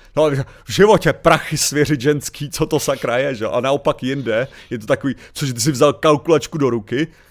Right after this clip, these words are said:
To myslím, že to, ne, to nemůžeš, to nejseš chlap, tyjo, to, to prostě na ženských, aby počítali, že jo, věci doma.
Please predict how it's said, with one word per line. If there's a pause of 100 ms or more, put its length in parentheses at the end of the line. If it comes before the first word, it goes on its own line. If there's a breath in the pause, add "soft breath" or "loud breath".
To
myslím,
že
to, (760 soft breath)
ne, (120)
to
nemůžeš,
to
nejseš
chlap,
tyjo,
to,
to
prostě
na
ženských,
aby
počítali,
že
jo,
věci
doma.